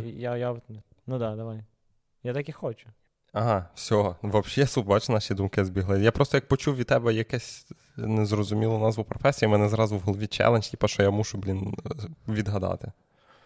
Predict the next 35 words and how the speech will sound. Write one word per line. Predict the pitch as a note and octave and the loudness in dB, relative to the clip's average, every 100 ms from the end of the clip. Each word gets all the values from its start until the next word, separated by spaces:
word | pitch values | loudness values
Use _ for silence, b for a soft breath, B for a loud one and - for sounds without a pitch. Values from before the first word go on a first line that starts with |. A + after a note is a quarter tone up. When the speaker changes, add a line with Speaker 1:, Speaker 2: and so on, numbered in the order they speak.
| b b b b b - | b b b b b -4
Speaker 2:
Е, | G#2 G2+ G#2+ A#2 A2 A2 | -2 0 -2 0 0 0
Speaker 1:
Ну. | A2 | -2
Speaker 2:
я | G#2 A#2+ | 0 0
думаю, | B2 B2+ A#2+ | 2 2 2
Speaker 1:
Ну, | C#3+ | 2
Speaker 2:
що | |
Speaker 1:
так | |
Speaker 2:
це | - | 0
Speaker 1:
що, | C#3 | 4
Speaker 2:
той, | A#2+ | 4
Speaker 1:
ну, | A#2+ | 4
Speaker 2:
який | A#2+ | 0
Speaker 1:
так | - | 2
що | A2 | 2
Speaker 2:
придумує | A#2+ G#2+ G2+ | 4 4 2
Speaker 1:
робить | G2+ | 2
Speaker 2:
історії | - A2+ G#2+ G2+ | 2 4 4 4
для | G2 | 0
Speaker 1:
порноісторик? | F#2+ | 2
Speaker 2:
порно. | A2 A2+ G2 - _ _ _ _ - | 2 2 -2 -12 _ _ _ _ -10
Speaker 1:
А, | C3 B2 A2 G#2 G#2 _ B2 | -2 -2 -2 -6 -14 _ -14
блін. | A#2 A#2+ A2 A#2 | -8 -6 -4 2
Speaker 2:
Ну, | B2 | 6
ми | A#2 | 6
Speaker 1:
Ну. | A#2+ | 6
Speaker 2:
тільки | B2 A2+ | 2 -2
що | - | -2
були | G2 F#2+ | 2 2
порноісториками | - G2 F#2+ G2 - F2+ - F#2+ F2+ F#2 G#2 - C#3 | 2 0 2 0 0 0 -2 -6 -6 -10 -14 -16 -10
в-, | G#2 F#2+ F#2+ G2+ A3+ | -6 -4 0 6 8
пару | G#2 G#3 | 12 10
хвилин | - G#2+ G2 | 10 8 8
назад. | F#2+ F#2 F#2+ F2+ | 6 4 2 0
Speaker 1:
<laughs> | - - - - A#3+ B3 - - - F3+ - D3 A#3 B3+ A3 - - C3+ F#3+ F3+ D#3+ C3 - | -4 -16 -18 -18 -16 -16 -14 -12 -8 -8 -8 -14 -14 -16 -18 -16 -12 -12 -14 -20 -20 -20 -16
Е, | A2+ A2+ A2+ | -14 -12 -14